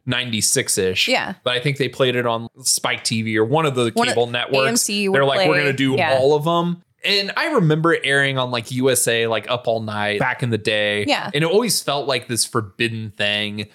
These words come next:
Speaker 1: And you see the intro with the, the point of view of Missus Voorhees coming up and seeing the kids banging, like, that first kill. And I was like, "Oh my God, this is naughty."
Speaker 2: 'Cause
Speaker 1: Like,
Speaker 2: they're, they're having
Speaker 1: they're,
Speaker 2: sex.
Speaker 1: they're having sex and they're gonna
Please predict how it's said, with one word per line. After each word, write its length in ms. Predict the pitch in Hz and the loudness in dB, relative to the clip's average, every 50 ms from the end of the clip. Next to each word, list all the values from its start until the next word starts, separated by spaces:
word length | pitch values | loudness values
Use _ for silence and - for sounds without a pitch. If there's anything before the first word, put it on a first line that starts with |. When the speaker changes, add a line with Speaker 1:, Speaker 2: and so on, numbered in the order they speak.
| _ _ _ - | _ _ _ -8
Speaker 1:
And 160 | - 131 131 | -4 -2 0
you 80 | 131 135 | 2 2
see 520 | 139 - - - 135 135 131 131 127 127 | 2 2 0 0 2 2 2 2 2 2
the 300 | 123 120 - 135 131 - | 0 -2 -2 -4 -2 -2
intro 460 | 123 117 113 - - 123 113 113 110 110 | -4 -6 -6 -4 0 2 4 4 4 4
with 260 | 104 110 110 104 - | 2 2 -2 -2 0
the, 280 | - 117 110 107 110 - - | 0 0 2 2 0 -2 -2
the 400 | 117 113 104 104 104 104 107 - _ - | -2 0 0 0 0 -2 -4 -8 _ -4
point 240 | - 139 131 127 | -2 0 0 0
of 100 | 123 120 104 | -2 -2 -2
view 440 | 117 113 117 113 113 113 110 110 110 | -2 -2 0 0 2 2 2 2 0
of 240 | 95 113 107 104 113 | 0 -2 -2 -2 -2
Missus 300 | 120 117 113 - 117 104 | -2 -2 -2 -2 -4 -6
Voorhees 640 | 95 117 110 110 107 101 107 107 107 107 107 101 - - - - _ - | -4 -2 0 0 0 0 -2 -6 -8 -6 -4 -4 -6 -6 -10 -20 _ -8
coming 380 | - 135 131 123 120 120 117 | -6 -4 -2 -2 -2 -2 -2
up 300 | 113 113 113 110 107 - 117 | -2 -2 -2 -2 -4 -4 -6
and 140 | 107 107 107 | -6 -2 -2
seeing 280 | - - 117 113 113 | -2 -2 -2 -2 -4
the 80 | 113 110 | -6 -6
kids 280 | 107 - 120 113 107 - | -6 -4 -4 -4 -4 -6
banging, 800 | _ - 113 110 110 107 107 104 107 107 107 107 107 107 104 - _ _ _ - | _ -4 -4 -4 -4 -4 -4 -4 -4 -2 -4 -4 -6 -10 -14 -18 _ _ _ -6
like, 160 | 120 113 110 | -6 -4 -2
that 260 | - 120 120 - - - | -2 -4 -4 -4 -4 -2
first 320 | 127 120 113 - - - | 0 0 0 0 -2 -4
kill. 280 | - - 110 110 107 107 | -2 0 2 2 2 2
And 100 | 107 107 | 0 -2
I 20 | |
was 140 | 104 101 - | -4 -4 -4
like, 180 | 113 107 107 - - | -4 -6 -8 -10 -12
"Oh 60 | 135 151 | -10 -10
my 160 | 165 156 110 | -10 -10 -12
God, 320 | - - 127 131 120 110 | -10 -8 -8 -8 -6 -6
this 180 | 107 127 131 - | -4 -4 -2 -2
is 160 | 131 95 - | -4 -6 -8
naughty." 720 | - - 101 208 233 135 147 - 143 110 92 98 110 110 - - - | -10 -10 -8 -4 -2 -2 0 0 -2 -4 -4 -4 -6 -8 -10 -12 -4
Speaker 2:
'Cause 180 | - 277 247 208 | 0 0 2 2
Speaker 1:
Like, 120 | - - 208 | 2 2 2
Speaker 2:
they're, 160 | 185 175 - - - - | 2 0 -2 -4 -10 -8
they're 100 | 180 180 | -4 -2
having 180 | 180 190 - - | 0 0 0 0
Speaker 1:
they're, 80 | 165 | -2
Speaker 2:
sex. 240 | - - - - - | -4 -4 -4 -2 -2
Speaker 1:
they're 100 | 139 170 | -2 -2
having 260 | 165 160 143 123 107 101 | -2 -4 -6 -6 -4 -2
sex 360 | - - 113 117 - - - | -2 0 -2 -2 -4 -4 -4
and 80 | 147 | -4
they're 60 | 135 127 | -4 -4
gonna 220 | 123 107 101 | -4 -6 -6